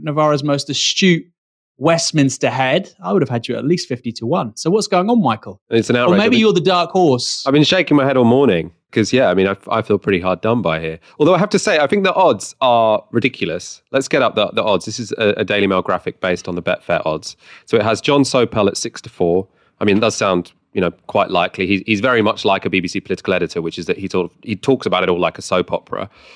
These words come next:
Speaker 2: Lewis Goodall at five to two. He is definitely not the second favourite for this job. As Aaron said, that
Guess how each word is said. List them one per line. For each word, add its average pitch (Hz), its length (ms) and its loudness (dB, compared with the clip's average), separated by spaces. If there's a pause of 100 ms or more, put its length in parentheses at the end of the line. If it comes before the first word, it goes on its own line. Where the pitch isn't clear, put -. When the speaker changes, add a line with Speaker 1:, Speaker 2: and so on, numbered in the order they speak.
(180)
Speaker 2:
Lewis 143 260 4
Goodall 135 240 2
at - 100 -4
five 101 260 0
to - 80 -14
two. 85 360 0 (260)
He 131 140 2
is 113 80 0
definitely 139 380 0
not 113 140 0
the 104 60 -6
second 101 300 -8
favourite 90 360 -2
for - 80 -12
this 85 160 -6
job. 82 360 -4 (300)
As 101 160 0
Aaron 95 260 2
said, 78 400 -4
that - 200 -4